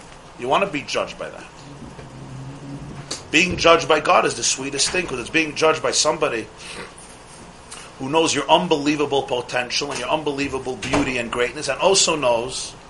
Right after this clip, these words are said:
the p-, complicated journeys of life. Vayitzaku el Havaya. This tzaika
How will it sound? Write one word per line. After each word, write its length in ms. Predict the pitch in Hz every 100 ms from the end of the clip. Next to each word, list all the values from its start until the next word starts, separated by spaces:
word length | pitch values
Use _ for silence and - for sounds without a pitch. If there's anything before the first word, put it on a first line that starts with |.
| - - - - - - -
the 300 | 110 120 113 -
p-, 80 | - -
complicated 800 | - 170 180 160 - 156 135 127
journeys 420 | 135 147 151 143
of 120 | 139
life. 520 | 170 190 104 - - - - - - - - - - - - - - - - -
Vayitzaku 960 | 135 131 127 - - 160 202 - 175 147 -
el 180 | 175 131
Havaya. 500 | 110 95 85 85 67 - - - -
This 260 | 165 202 -
tzaika 760 | - - 156 202 - 247 208